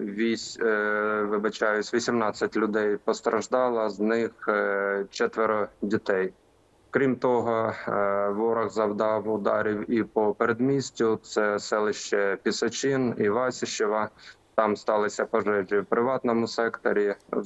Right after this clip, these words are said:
саме в селищі Пі-, Пісочин горіла господарча споруда на площі двадцять квадратних метрів. І, е, по території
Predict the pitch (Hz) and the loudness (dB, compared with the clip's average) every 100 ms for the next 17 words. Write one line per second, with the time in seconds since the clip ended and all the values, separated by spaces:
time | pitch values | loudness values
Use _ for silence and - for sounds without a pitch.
0 | - - 110 104 98 113 104 - 104 110 | -6 -2 0 0 0 0 0 -2 -2 0
1 | 110 - 110 113 110 - 107 101 - _ | 0 0 0 0 -2 0 0 0 -6 _
2 | _ _ _ - 101 107 107 101 101 101 | _ _ _ -2 0 2 2 2 0 0
3 | 98 104 - 104 101 - 98 110 104 101 | -2 -2 -2 0 0 -2 -2 0 0 2
4 | 101 101 113 101 101 104 104 - 104 104 | 0 0 0 -2 0 -2 -2 -2 0 0
5 | 110 101 107 101 104 104 98 - 113 117 | -2 -2 0 0 0 -2 -2 -2 0 2
6 | 113 - _ _ _ _ _ - - 110 | -2 -6 _ _ _ _ _ -4 0 0
7 | - - 104 113 107 113 110 107 107 | 0 -2 0 0 2 2 2 2 0